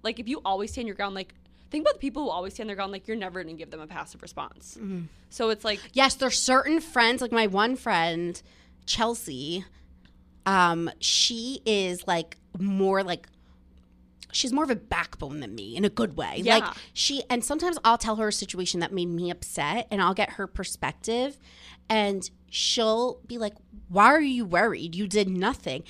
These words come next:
Speaker 2: And hearing it from someone's perspective that, like, isn't as sensitive as me, I'm like, "Wow, you're right."
Speaker 1: Yeah.
Speaker 2: Like, sometimes you kinda just need those people to balance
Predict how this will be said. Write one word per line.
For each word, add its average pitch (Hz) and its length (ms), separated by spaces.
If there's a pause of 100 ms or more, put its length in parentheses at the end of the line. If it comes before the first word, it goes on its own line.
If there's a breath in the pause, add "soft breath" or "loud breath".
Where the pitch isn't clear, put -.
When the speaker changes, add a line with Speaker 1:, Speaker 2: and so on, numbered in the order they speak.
(180 loud breath)
Speaker 2:
And 233 140
hearing 285 340
it 415 100
from 269 200
someone's 233 400
perspective 226 720
that, 202 220
like, 185 220 (360 soft breath)
isn't 220 300
as 208 100
sensitive 220 680
as 262 160
me, 294 360 (340 loud breath)
I'm 240 180
like, 233 260 (520)
"Wow, 254 180
you're 185 200
right." 196 520
Speaker 1:
Yeah. 214 380 (480)
Speaker 2:
Like, 277 160
sometimes 330 360
you 359 60
kinda 302 240
just 254 200
need 247 160
those 226 180
people 233 360
to 220 120
balance 202 480